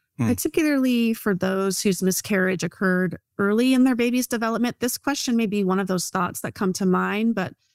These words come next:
Speaker 2: perhaps men either don't know what to do with that question if it comes up, or they're afraid, like you said, of even expressing that or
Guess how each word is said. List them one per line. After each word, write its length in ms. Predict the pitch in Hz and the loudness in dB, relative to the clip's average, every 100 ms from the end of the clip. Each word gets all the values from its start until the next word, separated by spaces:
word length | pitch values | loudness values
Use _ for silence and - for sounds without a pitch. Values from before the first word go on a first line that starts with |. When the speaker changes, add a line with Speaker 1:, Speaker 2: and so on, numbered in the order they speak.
| _ _ | _ _
Speaker 2:
perhaps 400 | 226 220 226 - | -4 -4 -4 -4
men 440 | 208 214 214 220 - | -2 0 0 -2 -2
either 280 | 226 202 190 | -2 0 0
don't 240 | 190 196 - - | -2 -6 -8 0
know 360 | 196 190 202 | 2 2 0
what 260 | 202 185 - _ - | 0 -2 -4 _ -6
to 120 | 185 | -4
do 260 | 175 208 254 | -2 0 0
with 140 | 330 | -2
that 220 | 285 - | -4 -8
question 540 | - 285 - 302 277 269 | -4 -4 -2 0 2 2
if 120 | 277 | 0
it 100 | 254 | -4
comes 280 | 269 262 254 | -2 -2 -2
up, 160 | 240 | -2
or 120 | 214 196 | -4 -2
they're 180 | 185 | -2
afraid, 480 | 175 - 220 220 208 | -4 -4 -2 -2 -2
like 160 | 190 - | -4 -4
you 60 | 214 | -4
said, 200 | 190 180 | -2 -2
of 160 | 185 | -4
even 260 | 214 190 185 | -2 -2 -4
expressing 640 | 160 - 185 185 - 214 220 | -4 -4 -2 -2 0 2 2
that 300 | 220 220 208 | 0 -2 -4
or 240 | 156 | -4